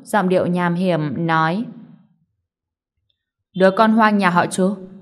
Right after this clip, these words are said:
mày là Sở Phàm đúng không?" "Đúng là mày thật rồi." "Mẹ kiếp, oan gia ngõ hẹp." Sở Phàm ngẩng đầu quan sát,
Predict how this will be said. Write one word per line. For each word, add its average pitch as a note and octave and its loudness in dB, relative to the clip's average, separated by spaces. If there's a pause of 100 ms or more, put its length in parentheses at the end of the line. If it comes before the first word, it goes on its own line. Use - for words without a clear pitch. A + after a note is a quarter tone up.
(200)
mày F#3+ 2
là F#3+ 2
Sở F#3 -2
Phàm E3+ -4
đúng F#3+ 2
không?" G3+ -2 (1040)
"Đúng G#3+ 4
là C#4+ 4
mày G3 2
thật G3 0
rồi." F3 -2 (520)
"Mẹ F3+ 0
kiếp, A#3+ 0 (300)
oan F#3 2
gia G3 -4
ngõ F#3+ 2
hẹp." A3+ 0 (720)
Sở G3 0
Phàm E3+ -2
ngẩng E3+ 0
đầu E3 0
quan E3 -4
sát, A3+ -8